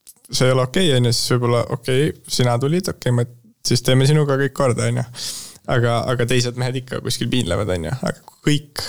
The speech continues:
ko-, kooskondlikult, on ju, äh, seal,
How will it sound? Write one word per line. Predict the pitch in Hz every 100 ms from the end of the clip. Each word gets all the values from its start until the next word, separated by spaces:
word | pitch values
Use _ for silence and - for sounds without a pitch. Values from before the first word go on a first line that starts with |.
| -
ko-, | - 135 123 -
kooskondlikult, | 139 127 143 123 117 123 120 -
on | 123
ju, | 123 123 123 - - _ _ _ - - - - _
äh, | - 127 117 117 120 120 120
seal, | 123 120